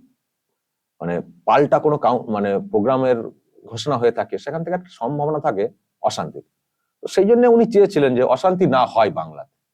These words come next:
সেটা আদালত মনে করছে না, আদালত ভরসা রাখছে শাসকের ওপরে, তো কিছু করার নেই। কিন্তু উনি তো চেয়েছিলেন যে বাংলার মানুষের ভালো, ভালোর জন্য। উনি তো নিজের ব্যক্তিগত, আহ, মানে ব্যক্তিগতভাবে তো উনি,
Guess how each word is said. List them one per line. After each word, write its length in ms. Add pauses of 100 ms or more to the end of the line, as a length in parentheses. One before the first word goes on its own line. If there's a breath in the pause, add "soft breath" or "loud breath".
(960)
সেটা 200
আদালত 300 (840)
মনে 180
করছে 300
না, 100
আদালত 440
ভরসা 300
রাখছে 300 (440)
শাসকের 420
ওপরে, 280 (920)
তো 80
কিছু 180
করার 260
নেই। 140 (340 loud breath)
কিন্তু 160
উনি 200
তো 100
চেয়েছিলেন 460
যে 80
বাংলার 500
মানুষের 440
ভালো, 460
ভালোর 320
জন্য। 360 (260)
উনি 140
তো 80
নিজের 280
ব্যক্তিগত, 500 (640 loud breath)
আহ, 300 (320)
মানে 140
ব্যক্তিগতভাবে 800
তো 80
উনি, 200